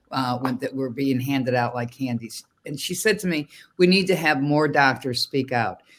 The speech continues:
Ho-, I mean, and, and you guys have been brilliant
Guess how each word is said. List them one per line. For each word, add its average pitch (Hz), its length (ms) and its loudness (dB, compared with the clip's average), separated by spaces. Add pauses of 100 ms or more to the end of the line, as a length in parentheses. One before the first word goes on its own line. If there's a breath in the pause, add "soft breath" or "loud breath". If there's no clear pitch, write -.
(480 soft breath)
Ho-, - 220 2
I 180 120 4
mean, 185 280 4
and, 180 300 2
and 180 160 4
you 220 100 4
guys 196 280 6
have 170 100 -2
been 151 220 0
brilliant 156 500 0